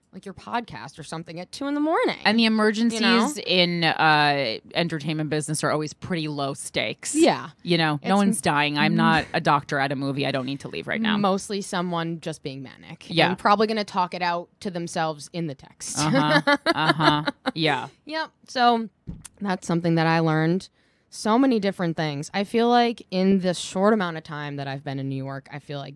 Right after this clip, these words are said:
Speaker 1: in my next life, I will be a therapist. <laughs> Like,
Speaker 2: Mm-hmm.
Speaker 1: that will just be the way that it is.
Speaker 2: Mm-hmm.
Speaker 1: <laughs> Um, how are we doing?
Speaker 2: Well, women are doing therapy for free anyway.
Speaker 1: Oh, God.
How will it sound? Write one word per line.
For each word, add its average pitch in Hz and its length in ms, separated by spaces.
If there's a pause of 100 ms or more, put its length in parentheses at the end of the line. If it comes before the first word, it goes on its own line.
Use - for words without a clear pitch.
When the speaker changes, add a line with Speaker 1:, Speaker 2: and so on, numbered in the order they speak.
(160)
Speaker 1:
in 175 240
my 175 140
next 160 440
life, 151 360
I 151 140
will 147 240
be 139 200
a - 40
therapist. - 720
<laughs> - 20
Like, 247 260 (200)
Speaker 2:
Mm-hmm. 190 260
Speaker 1:
that 185 180
will 170 160
just 160 520
be 156 120
the 147 120
way 135 180
that 127 180
it 104 120 (140)
is. 185 120
Speaker 2:
Mm-hmm. 196 580
Speaker 1:
<laughs> - 960
Um, 190 400
how 240 80
are 247 40
we 311 120
doing? 247 340
Speaker 2:
Well, 185 160
women 208 200
are 202 80
doing 175 240
therapy 165 380
for 147 180
free 156 360
anyway. 139 640
Speaker 1:
Oh, 180 180
God. 143 380